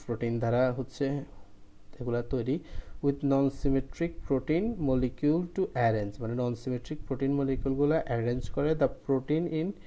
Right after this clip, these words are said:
identical equilateral triangular structure, to arrange the protein in identical equilateral triangle structure that can be joined to form an icosaedral।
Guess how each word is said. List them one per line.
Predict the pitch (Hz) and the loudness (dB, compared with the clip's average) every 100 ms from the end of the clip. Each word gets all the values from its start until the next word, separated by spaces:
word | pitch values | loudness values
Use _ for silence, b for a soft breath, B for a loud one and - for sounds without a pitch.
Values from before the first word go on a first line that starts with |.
| B B B B - - - 139 | B B B B -20 -6 6 8
identical | 139 139 131 139 170 170 - | 8 4 2 2 4 4 0
equilateral | - 175 175 170 170 170 165 | 2 6 6 6 6 6 6
triangular | 156 123 123 123 131 - | 6 6 4 2 2 0
structure, | 117 110 - 104 104 B B B B - - - - - - - - - - - - - - - - - - - - - - - - - - | -2 -2 -4 -6 -4 B B B B -16 -18 -18 -18 -8 -4 -2 -4 -8 -14 -18 -18 -20 -20 -20 -20 -18 -16 -14 -14 -14 -14 -18 -20 -18 -10
to | - 143 | -6 -2
arrange | 123 123 143 139 | 0 2 0 2
the | 165 - | 0 0
protein | 127 117 143 139 | -2 0 0 0
in | 147 147 131 | -2 -2 -4
identical | 120 120 113 117 135 123 | -2 -2 -4 -4 -4 -2
equilateral | - 127 123 135 151 156 | -4 -4 -2 0 0 2
triangle | 123 113 117 127 - | 0 0 0 -2 -4
structure | 131 - 143 | -6 -2 0
that | 135 135 | -2 0
can | 160 151 | -2 0
be | 139 | 0
joined | 120 123 135 | 2 2 0
to | 156 - | -2 -2
form | 117 123 | -2 0
an | 160 - B B B B 151 | -2 -4 B B B B -2
icosaedral। | 147 135 - 113 104 98 | 0 0 0 -2 -2 -6